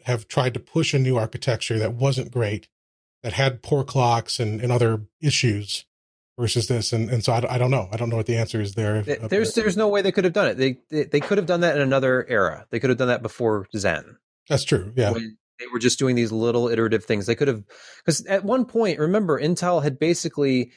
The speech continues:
Speaker 2: they hadn't abandoned desktop, but they were definitely, from the Haswell era on, we're talking about this sort of mobile first approach. Remember, there was a time when Intel was trying to get into phones, when Haswell had brought the,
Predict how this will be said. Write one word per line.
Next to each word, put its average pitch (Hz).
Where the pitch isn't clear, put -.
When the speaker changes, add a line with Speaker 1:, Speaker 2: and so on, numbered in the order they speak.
Speaker 2:
they 220
hadn't 185
abandoned 120
desktop, 98
but 107
they 123
were 120
definitely, 113
from 139
the 131
Haswell 147
era 123
on, 101
we're 92
talking 110
about 90
this 107
sort 113
of 95
mobile 110
first -
approach. -
Remember, 147
there 151
was 156
a 147
time 143
when 120
Intel 117
was 101
trying 101
to 92
get 90
into 82
phones, 139
when 104
Haswell 135
had 110
brought 120
the, 107